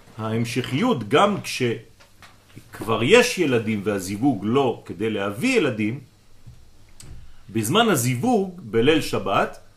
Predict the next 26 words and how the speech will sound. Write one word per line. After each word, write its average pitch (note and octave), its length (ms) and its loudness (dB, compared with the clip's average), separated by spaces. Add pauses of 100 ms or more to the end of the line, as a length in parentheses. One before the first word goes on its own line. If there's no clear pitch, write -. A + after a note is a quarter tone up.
(460)
צריך C#3 320 -6
להמשיך C3+ 840 -2 (460)
לא C3+ 120 2
רק G#3 220 2
לאישה D3 580 -2 (1000)
לכוון A#2+ 580 4
שאתה B2 400 -2
עכשיו C3 340 -2
ממתק A#2+ 600 2
אותה, G2+ 340 -8 (640)
אלא D3+ 220 2
להמשיך C3+ 680 -2
את - 140 -8
הכל F3+ 360 0
לילדים, A#2+ 600 0
כי A2 100 -12
היא A#2+ 160 -6
קשורה C3 300 -4
לילדים, B2 600 -2 (640)
ואז B2 160 -2
אתה C3 160 -4
יכול D#3+ 300 0
לגדל C3 600 4
את - 180 -6
הילד F#3+ 440 2
שלך D#3+ 320 -4